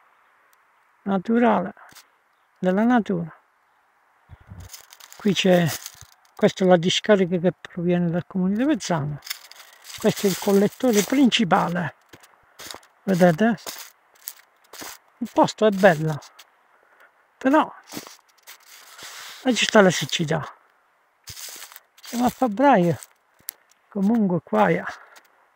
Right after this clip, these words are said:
qua che ce ne sta una, non so, qualche cosa che prevede la temperatura meteorologica, non so. Andiamo qui, adesso il recapaccio, torno indietro perché qua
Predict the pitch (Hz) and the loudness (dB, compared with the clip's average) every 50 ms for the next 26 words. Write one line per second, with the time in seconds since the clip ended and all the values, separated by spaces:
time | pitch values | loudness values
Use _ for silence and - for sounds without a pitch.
0 | _ _ - _ _ _ _ _ _ _ _ _ _ _ - 226 208 208 233 - | _ _ -20 _ _ _ _ _ _ _ _ _ _ _ 2 4 4 6 4 4
1 | - - 226 202 175 - - 208 180 170 175 180 185 180 180 160 - - - - | 2 2 2 2 2 2 6 6 8 8 8 8 8 8 6 6 2 -2 -12 -10
2 | _ - 285 285 - - 165 127 - _ _ 202 180 - - 175 - - 196 165 | _ 4 4 4 4 2 0 -2 -2 _ _ -2 0 0 -4 -14 0 4 4 4
3 | - - 180 - - _ _ - - - - - - _ - - - - _ _ | 4 2 -2 -2 -4 _ _ -20 -16 -14 -16 -16 -16 _ -20 -20 -20 -20 _ _
4 | - - - 180 160 - - 180 185 180 180 175 170 180 180 165 147 180 170 165 | -16 -6 -6 -6 -6 -4 -2 0 4 4 4 4 4 2 2 2 2 0 -2 0
5 | 160 175 165 175 170 151 - 196 175 165 160 151 160 175 156 170 165 175 175 156 | -2 -2 -2 -2 -2 -2 -2 -4 -2 -2 -4 -4 -6 -6 -4 -4 -4 -4 -4 -6
6 | - - 185 165 185 208 175 - 190 175 135 - _ - _ _ - - - _ | -6 -6 -8 -6 -6 -6 -8 -8 -8 -10 -10 -12 _ -20 _ _ -16 -16 -16 _
7 | _ _ _ _ _ _ _ - - - - - - - - _ - 233 233 233 | _ _ _ _ _ _ _ -20 -20 -20 -20 -20 -20 -20 -20 _ 0 2 2 4
8 | 208 214 196 208 254 240 - - 202 190 208 - - - - - - - - - | 6 4 4 4 4 -2 -2 0 0 0 0 0 -6 -8 -8 -8 -14 -14 -16 -18
9 | - - - _ _ _ _ _ _ - - - - - - _ _ _ _ _ | -20 -20 -20 _ _ _ _ _ _ -6 -6 -6 -6 -8 -18 _ _ _ _ _
10 | _ _ _ _ _ - 190 185 208 196 - - 208 185 170 214 220 208 190 - | _ _ _ _ _ 2 6 8 8 8 6 2 -2 2 4 4 6 4 4 4
11 | - 190 156 - - - 185 156 - 196 196 208 220 233 220 208 196 202 185 - | 4 2 2 2 -4 -4 -6 -2 0 0 0 2 2 2 2 4 4 2 4 4
12 | 180 165 160 165 - - 175 156 - 202 190 | 2 0 0 -2 -4 -4 -6 -2 0 0 0